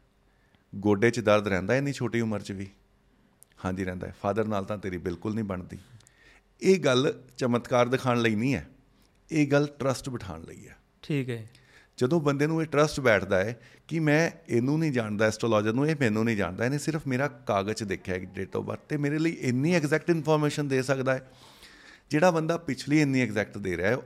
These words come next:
Speaker 1: ਅਗਲੀ 'ਚ ਵੀ ਕੋਈ ਗਲਤ ਨਹੀਂ ਕਹੇਗਾ। ਫਿਰ ਉਸ ਤਰੀਕੇ ਨਾਲ ਉਹਦੀ ਕਾਉਂਸਲਿੰਗ ਕੀਤੀ ਜਾਏ, ਬਈ ਬਾਹਰ ਜਾਣਾ ਹੈ, ਬਹੁਤ ਜ਼ਰੂਰੀ, ਘੁੰਮਣ ਫਿਰਨ ਚੱਲ ਜਾ, ਹੋਰ ਬਹੁਤ ਕੰਟਰੀ ਪਈ, ਉੱਥੇ ਕਾਹਨੂੰ ਜਾਂਦਾ ਜਿੱਥੇ ਪੰਜਾਹ ਲੱਖ ਲੱਗਦੇ ਆ।
Speaker 2: ਠੀਕ ਹੈ।
Speaker 1: ਹੈ ਨਾ? ਇਹ ਤਾਂ ਕਰਕੇ ਉਹਨੂੰ,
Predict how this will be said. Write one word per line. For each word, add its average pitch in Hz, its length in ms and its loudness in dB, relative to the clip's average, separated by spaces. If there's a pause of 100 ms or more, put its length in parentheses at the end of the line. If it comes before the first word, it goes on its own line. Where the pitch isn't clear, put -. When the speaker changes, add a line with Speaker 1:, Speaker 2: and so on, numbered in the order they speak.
(100)
Speaker 1:
ਅਗਲੀ 139 220 2
'ਚ 131 100 -4
ਵੀ 127 100 0
ਕੋਈ 127 140 -2
ਗਲਤ 101 280 0
ਨਹੀਂ 90 160 -8
ਕਹੇਗਾ। - 380 -14 (840)
ਫਿਰ 175 180 8
ਉਸ 180 140 6
ਤਰੀਕੇ 143 340 2
ਨਾਲ 120 180 0
ਉਹਦੀ 110 160 -2
ਕਾਉਂਸਲਿੰਗ 92 440 -4
ਕੀਤੀ 92 300 -8
ਜਾਏ, 90 180 0
ਬਈ 110 140 -2
ਬਾਹਰ 98 340 -2
ਜਾਣਾ 87 240 -6
ਹੈ, 101 80 -6
ਬਹੁਤ 98 280 -4
ਜ਼ਰੂਰੀ, 98 340 -8
ਘੁੰਮਣ 98 260 -2
ਫਿਰਨ 98 280 -4
ਚੱਲ 80 220 -6
ਜਾ, 92 140 -8 (840)
ਹੋਰ 117 160 2
ਬਹੁਤ 123 260 4
ਕੰਟਰੀ 101 340 -2
ਪਈ, 98 200 -4
ਉੱਥੇ 107 240 -4
ਕਾਹਨੂੰ 101 240 -4
ਜਾਂਦਾ 87 220 -6
ਜਿੱਥੇ 90 200 -10
ਪੰਜਾਹ 90 280 -6
ਲੱਖ 82 220 -10
ਲੱਗਦੇ - 320 -14
ਆ। - 40 -20 (520)
Speaker 2:
ਠੀਕ 131 420 -4
ਹੈ। 123 60 -20 (220)
Speaker 1:
ਹੈ 90 60 -8
ਨਾ? 107 160 -8 (180)
ਇਹ 151 220 4
ਤਾਂ 151 260 4
ਕਰਕੇ 131 300 4
ਉਹਨੂੰ, 135 220 0